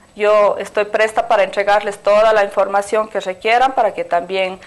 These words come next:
tengan el sustento. Yo he realizado una fiscalización responsable.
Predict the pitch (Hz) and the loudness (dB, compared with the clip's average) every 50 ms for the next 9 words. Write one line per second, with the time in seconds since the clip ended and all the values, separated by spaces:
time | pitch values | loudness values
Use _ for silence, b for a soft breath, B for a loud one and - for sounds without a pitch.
0 | B B B B B _ - 202 202 202 202 190 202 196 190 190 190 - 175 180 | B B B B B _ 0 0 0 2 2 2 2 2 2 2 -2 -4 -8 -8
1 | - - - 196 - - - 226 220 220 226 226 - 277 262 269 262 240 202 202 | -10 -14 -14 -14 -10 -4 0 0 0 0 -2 -2 0 0 0 0 -2 -4 -2 0
2 | 214 220 226 226 - - - 165 - 190 185 196 185 - 175 196 190 196 208 208 | 2 4 2 2 0 -4 -6 -4 -2 0 2 2 2 0 0 0 -2 -2 -2 -2
3 | - 226 220 226 240 233 233 202 196 190 180 180 - - 208 208 - - 202 202 | 0 2 2 4 4 2 0 0 -2 -4 -4 -6 -6 -8 -12 -6 -2 -2 -2 -2
4 | 208 - 202 - 226 226 214 202 196 196 196 - - 202 196 196 - - 247 220 | -2 -6 -4 -2 -2 -4 -2 -2 -2 -4 -4 -2 0 0 0 0 0 2 2 4
5 | 220 226 247 285 330 | 4 4 2 0 -2